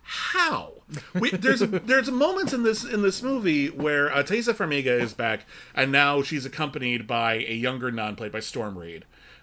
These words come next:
Speaker 1: Um,
Speaker 2: Mm.
Speaker 1: and they're investigating all the, the
Speaker 2: and they,
Speaker 1: nun stuff.
Speaker 2: and they introduce the Storm Reed character in this really interesting way that
Speaker 1: Yeah.
Speaker 2: they never follow through with.
Speaker 1: Yeah.
Speaker 2: Like, she was sent to this convent, uh, 'cause she's a nun as well,
Speaker 1: Yeah.
Speaker 2: uh, by her mother, and she's like,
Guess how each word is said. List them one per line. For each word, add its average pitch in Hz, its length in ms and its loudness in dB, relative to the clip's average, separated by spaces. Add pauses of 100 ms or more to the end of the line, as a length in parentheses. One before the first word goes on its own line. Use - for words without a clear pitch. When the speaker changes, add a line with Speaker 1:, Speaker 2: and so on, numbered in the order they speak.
(140)
Speaker 1:
Um, 104 560 -2 (680)
Speaker 2:
Mm. 131 60 4
Speaker 1:
and 135 100 2
they're 131 120 6
investigating 110 540 -2
all 98 120 -8
the, 98 120 -10
the 95 160 -4
Speaker 2:
and 185 100 4
they, 208 100 6
Speaker 1:
nun 202 120 -2
stuff. 95 380 -8
Speaker 2:
and 185 260 0
they 190 100 6
introduce 226 600 0
the 175 120 -2
Storm 156 300 0
Reed 139 180 -2
character 175 360 2
in 151 40 -2
this 135 140 -2
really 151 240 2
interesting 151 420 0
way 120 280 2
that 139 160 0
Speaker 1:
Yeah. 135 80 0
Speaker 2:
they 131 60 -2
never 143 280 2
follow 117 320 0
through 104 300 -4
with. 90 260 -6
Speaker 1:
Yeah. 131 100 6
Speaker 2:
Like, 127 140 0
she 147 200 -4
was 151 360 -2 (320)
sent 202 500 0
to - 220 0
this 170 180 2
convent, 147 880 -2
uh, 120 300 0
'cause 143 120 -6
she's 170 180 2
a 160 40 2
nun 127 180 0
as 113 140 -4
well, 104 380 -2 (260)
Speaker 1:
Yeah. 104 180 -10
Speaker 2:
uh, - 100 -4
by 143 160 2
her 135 140 -4
mother, 151 420 2
and 139 120 -2
she's 127 220 -6
like, 123 160 -2